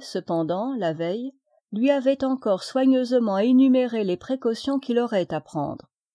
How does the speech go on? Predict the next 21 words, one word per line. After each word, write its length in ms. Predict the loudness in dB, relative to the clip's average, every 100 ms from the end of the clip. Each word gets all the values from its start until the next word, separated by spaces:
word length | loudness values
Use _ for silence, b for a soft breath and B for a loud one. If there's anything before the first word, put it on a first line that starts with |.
| -6
continuant, « 720 | -4 -4 -2 0 0 -2 _ _ _ _ _ _
Fais 180 | -2 2
attention 560 | 2 2 0 0 -2 -2
de 80 |
ne 80 | -2
pas 240 | 0 0 0
avoir 300 | 0 0 -2
tout 140 | -4
ton 200 | 0 2
argent 400 | 2 -2 -2 0
dans 140 | 0
la 100 | 0
même 240 | 0 -2 -2
poche, 460 | -2 -4 -6 -20 _ _
surtout 520 | -12 -4 -4 -2 -2 -2
s'il 280 | -2 0
y 80 | 2
a 120 | 2
de 100 | 2
gros 240 | 0 0 -4
billets. 420 | -2 -4 -4 -8